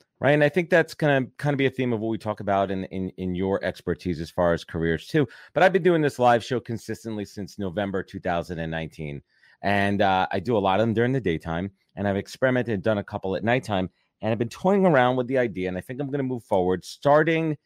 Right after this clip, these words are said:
in the fall, the podcast is going to move to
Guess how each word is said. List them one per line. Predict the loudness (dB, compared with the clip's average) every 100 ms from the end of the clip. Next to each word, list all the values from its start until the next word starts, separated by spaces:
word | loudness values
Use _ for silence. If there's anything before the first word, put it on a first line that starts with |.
| _ -8
in | -4
the | -4
fall, | 0 2 4 2 0 _ _ _ _
the | -10
podcast | -8 0 2 2 0 -2 -2 -2
is | -6
going | -4 -4 -6
to | -6
move | -2 -2 -4 -8
to | -12